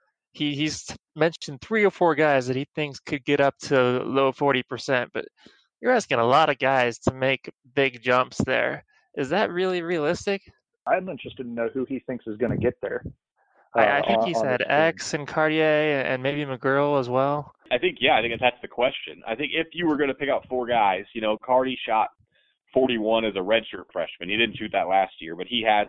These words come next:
Speaker 3: done it. You know, I think it's reasonable to think he could shoot high thirties, X could shoot high thirties. But beyond that, I do think it's stretching it some. I know Dejuan has shot above, you know, I think he shot the highest percentage in practice throughout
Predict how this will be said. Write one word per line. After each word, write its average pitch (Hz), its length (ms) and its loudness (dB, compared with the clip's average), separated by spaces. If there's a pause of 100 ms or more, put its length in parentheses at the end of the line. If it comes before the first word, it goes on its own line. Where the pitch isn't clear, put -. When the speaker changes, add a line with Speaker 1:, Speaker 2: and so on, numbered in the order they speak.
Speaker 3:
done 98 200 0
it. 98 140 -6 (420)
You - 60 -6
know, 160 80 4
I 165 80 6
think 175 140 0
it's - 140 -4
reasonable 135 360 -2
to 127 60 -6
think 127 180 -6
he 135 160 0
could 135 160 -8 (100)
shoot 135 220 0 (160)
high 131 300 2
thirties, 131 420 0
X 131 280 -2
could 123 180 -8
shoot 131 120 -2
high 123 260 0
thirties. 123 360 0 (540)
But 110 120 0
beyond 139 300 4
that, 117 220 6
I 107 100 2
do 113 160 -4
think 101 160 -4
it's 78 80 -14
stretching 113 360 -2
it 78 100 -14 (100)
some. 90 160 -2
I 107 60 2
know 135 160 0
Dejuan 131 560 0
has 104 100 -6 (100)
shot 117 260 4 (100)
above, 104 480 2 (160)
you 113 80 -4
know, 95 220 -2 (100)
I 107 80 0
think 127 120 -6
he 135 220 -4
shot 120 120 2
the - 60 -4
highest 107 280 0
percentage 107 320 -4
in 87 140 -10
practice 113 500 -2
throughout 117 320 4